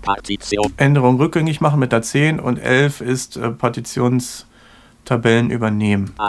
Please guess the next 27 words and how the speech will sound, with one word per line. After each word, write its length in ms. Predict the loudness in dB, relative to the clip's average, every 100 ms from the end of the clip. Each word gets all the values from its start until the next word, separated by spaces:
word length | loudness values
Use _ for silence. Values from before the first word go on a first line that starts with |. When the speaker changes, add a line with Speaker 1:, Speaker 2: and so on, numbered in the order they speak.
| -2
Speaker 1:
eins. 380 | -4 -4 -8 -14
Speaker 2:
Ich 160 | -6
wähle 220 | -2 2 2
also 200 | 0 -2
die 140 | -2
elf 400 | 0 0 -2 -6
und 200 | -8 -4
drücke 220 | -4 -4
Enter. 400 | -8 -8 -10 -8 -10 -10 -20 _ _ _ _ _ _ -4
Speaker 1:
Wenn 260 | -4 -4
Sie 180 | -6 -6
fortfahren, 760 | -2 -4 -4 -6 -6 -4 -8 -8 -16 -6
werden 360 | -6 -2 -2
Speaker 2:
Jetzt 140 | 0 2
werde 160 | 2
ich 140 | 2 2
nochmal 400 | 2 2 0 -2
gefragt. 580 | -6 -2 -2 -2 -6
Speaker 1:
Eins. 460 | -8 -8 -10 -16 -20 _ _ -12
Änderungen 640 | -8 -8 -8 -8 -6 -6 -6
auf 180 | -10 -8
die 140 | -10
Festplatten 800 | -6 -8 -8 -10 -8 -6 -8 -8
schreiben. 580 | -10 -4 -4 -4 -8 -8 _ _ _ -6
Eins. 480 | -2 -2 -6 -12 -16 _ -16 -4
Ja, 240 | -2 -2 -4
zwei. 500 | -12 -4 -2 -2